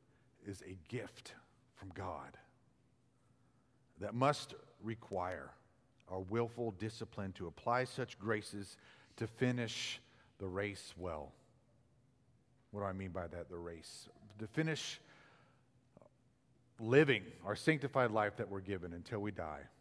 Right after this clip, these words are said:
or the Lord comes back. Come quickly, O Lord Jesus. The Christian life, it's antithetical to apathy. We'll talk about that this morning. It's antitheti-,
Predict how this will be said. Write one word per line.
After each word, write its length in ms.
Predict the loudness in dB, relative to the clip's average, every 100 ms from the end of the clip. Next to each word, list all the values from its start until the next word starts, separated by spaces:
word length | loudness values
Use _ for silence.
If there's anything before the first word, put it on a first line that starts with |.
| _ _ _
or 120 | -6
the 100 | -4
Lord 300 | -2 -4 -4
comes 200 | -8 -10
back. 300 | -8 -8 -8 -12 -20 _ _ _ -10
Come 140 | -10
quickly, 420 | -4 -6 -4 -4 -2
O 80 |
Lord 240 | -2 -4 -6
Jesus. 540 | -12 -12 -12 -12 -14 -16 -20 -20 -20 -20 _ _ -20 _ _ -20 -20 _ _ _ -6
The 80 | 8
Christian 320 | 10 12 10
life, 260 | 10 10 8 0 -16 -18 -20 -20 -20 -20 -20 -20 _ _ _ -2
it's 200 | -2 0
antithetical 720 | 0 2 4 6 6 6 2
to 180 | 2 2
apathy. 500 | 2 0 -2 -4 -8 -12 -20 _ _ _ _ _ _ _ _ _ _ _ -20
We'll 80 | -8
talk 280 | -4 -2
about 300 | -2 -2 -4
that 200 | -8 -10
this 160 | -12 -12 -10
morning. 220 | -10 -14 -18 -20 _ _ _ _ _ _ _ _ _ _ _ _ -4
It's 180 | -4 4
antitheti-, 460 | 4 4 6 6